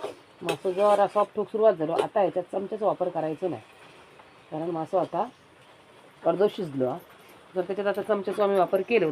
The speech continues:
तर तो मासं तुटतलो हा, त्याच्यामध्ये चमच्याचा वापर करायचो नाही. आता काय करायचं की, जा आपली मिक्सरचा भांडा किंवा,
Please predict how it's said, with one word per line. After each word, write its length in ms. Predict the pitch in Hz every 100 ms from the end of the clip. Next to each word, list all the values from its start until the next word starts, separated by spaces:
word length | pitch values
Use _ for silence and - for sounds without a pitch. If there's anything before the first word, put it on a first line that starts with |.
| 160
तर 40 |
तो 140 | 170
मासं 260 | 190 165 - 214
तुटतलो 440 | 285 - 185 147
हा, 120 | 147
त्याच्यामध्ये 840 | 202 - - - - 185 190 185
चमच्याचा 420 | 185 202 185 196 185
वापर 220 | 170 185
करायचो 400 | 185 185 285 165
नाही. 140 | 135 131
आता 180 | 156 185
काय 180 | 175
करायचं 380 | 185 147 135 151 165 180 - - - - -
की, 220 | 226 302 - - - - 170
जा 100 | 202
आपली 520 | 190 208 220 220 220 214 - - - - - - - - - - - 196
मिक्सरचा 520 | 196 220 226 208 214
भांडा 360 | 185 190 156
किंवा, 560 | 127 269 - 185 185 196